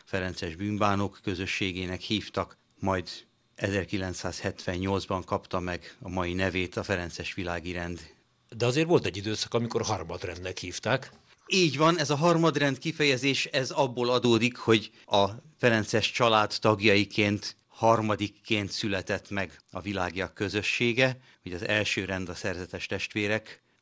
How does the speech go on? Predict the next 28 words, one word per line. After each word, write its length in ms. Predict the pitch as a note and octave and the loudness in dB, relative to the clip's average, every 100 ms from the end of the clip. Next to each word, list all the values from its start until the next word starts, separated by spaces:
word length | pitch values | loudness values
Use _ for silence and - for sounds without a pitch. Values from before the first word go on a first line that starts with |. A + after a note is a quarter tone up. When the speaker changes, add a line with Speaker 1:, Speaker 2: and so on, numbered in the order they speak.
| - | -10
Speaker 1:
akik 380 | F2+ G#2 F#2 | -8 -6 -10
ma 260 | - F#2 E2+ - _ | -6 -6 -6 -12 _
négy 320 | G#2 G#2 G#2 | -6 -2 -2
szerzetesi 680 | - G#2 G2 G2+ G2+ F#2+ - | -2 -2 -2 -2 -6 -6 -4
ágban 600 | G2 F#2+ F2+ G#2+ A2 G#2 - - | -2 -2 -2 -2 -2 -6 -10 -8
élnek 400 | G2+ G2+ G2 - | -6 -4 -6 -6
és 260 | F2+ - - - | -6 -6 -12 -14
tevékenykednek. 1080 | G2+ G2 A2 C3 B2+ A#2+ B2+ B2+ C3 - - _ | -10 -6 -6 -4 -4 0 -2 0 -4 -6 -20 _
A 40 | |
kisebb 340 | - A2 C#3 | -8 -2 0
testvérek, 580 | - B2+ - A#2+ A2+ A2+ - | 2 0 2 2 4 2 -2
a 100 | - | -2
második 500 | A2+ A#2 G2+ F#2+ G2 | 4 6 4 -2 -4
a 60 | - | -4
minoriták, 800 | F#2 A2 A#2+ B2+ B2+ C#3+ D3+ - - - | 0 2 4 2 6 8 8 4 -20 -10
akiket 460 | G#2+ G2 G#2 G2+ | -8 -4 0 0
Magyarországon 840 | B2 A#2 G#2+ G2+ G2 A2 G2 G2 A2 | 4 4 4 2 2 2 2 0 0
és 360 | G#2 - - | 0 0 -4
német 380 | - A2+ G#2+ G2+ | -2 2 2 2
területen 460 | - F#2+ G2 F#2 G2 | 0 -2 -2 -2 -2
hívnak 340 | G2 F#2+ F#2 | -4 -4 -4
minoritáknak, 720 | A2 G2 F#2+ F#2 G2 F2 G2+ | -4 -4 -4 -2 -2 -2 -4
egyébként 520 | G#2+ F#2+ F#2+ - F#2+ - - - - | -2 -4 -6 -6 -6 -8 -16 -16 -8
pedig 220 | F#2+ F2+ | -4 -2
a 60 | F2 | -4
konventuális 880 | - F#2+ F#2 F#2 E2 G2 F2+ F#2 - | -2 -2 0 -2 0 2 2 2 0
ferencesek 840 | - F#2+ G2+ - G2+ G#2+ G2+ - - | 0 0 0 -2 0 0 -2 -8 -8
néven 600 | A2+ G2+ G2 G2+ G#2 | -2 -2 0 0 -2